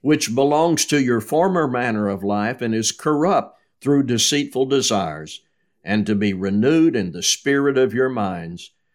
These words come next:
and to put on the new self, created after the likeness of God in true righteousness and holiness. Thank you for being a part of this study.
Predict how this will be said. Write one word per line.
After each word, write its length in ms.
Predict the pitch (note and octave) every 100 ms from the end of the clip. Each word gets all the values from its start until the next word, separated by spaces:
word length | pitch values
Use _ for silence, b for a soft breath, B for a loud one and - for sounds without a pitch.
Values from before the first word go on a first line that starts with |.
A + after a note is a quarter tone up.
| _
and 180 | - G2+
to 100 | G#2+
put 240 | G#2 D#3+ D3
on 240 | C#3+ C#3+
the 100 | A#2+
new 320 | A#2+ C#3 G#3
self, 480 | G3+ - F#2+ F2 F2 _ _ _
created 600 | - D#3+ D3+ C3+ B2+ A2+
after 400 | A2+ C#3+ D#3 D#3
the 140 | D3 D3+
likeness 600 | C#3 C#3 C#3 C#3+ C#3 -
of 200 | C#3 G#2+
God 460 | A2+ F#2+ F2 F2+ _ _ _ _ _
in 280 | - G2+ F2+
true 520 | - C3+ C#3 C#3 C#3 _ _ _
righteousness 1080 | G#2+ A#2+ A#2 A2+ G#2 F2 - F2+ F2 - - _ _ _ _
and 460 | - F2+ F2 E2+ E2 _
holiness. 800 | _ C3+ A2 D2+ C#2 A1+ - - _ _ _ _ _ _ _ _ _ _ _
Thank 300 | - D3 A2+
you 180 | F2 D2
for 180 | - E2
being 260 | E2+ G#2+
a 60 | F#2+
part 460 | - A#2+ F2+ D2 -
of 140 | C#2
this 220 | F2+ F2
study. 540 | - - G#2 G2 C3+